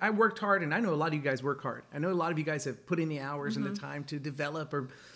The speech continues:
Speaker 1: become something and energy and doing all that. But, but think about it this way. Your time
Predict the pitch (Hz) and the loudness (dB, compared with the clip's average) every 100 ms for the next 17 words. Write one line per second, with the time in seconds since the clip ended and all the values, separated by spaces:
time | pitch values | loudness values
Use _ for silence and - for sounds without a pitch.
0 | - 156 151 165 156 160 151 147 151 147 | -4 -2 0 0 0 0 0 0 0 0
1 | 139 139 156 151 147 147 143 147 147 147 | 0 0 -2 0 0 -2 -2 -2 -2 -2
2 | 143 143 139 - - - _ 160 156 - | -4 -6 -8 -18 -20 -20 _ -2 -2 -6
3 | - - 165 214 277 - 196 180 151 156 | -20 -6 -2 0 0 0 0 0 -2 -4
4 | - 127 120 - _ _ _ _ _ 151 | -4 -8 -10 -14 _ _ _ _ _ 0
5 | 175 202 - 240 262 269 247 | 2 2 0 -2 0 2 0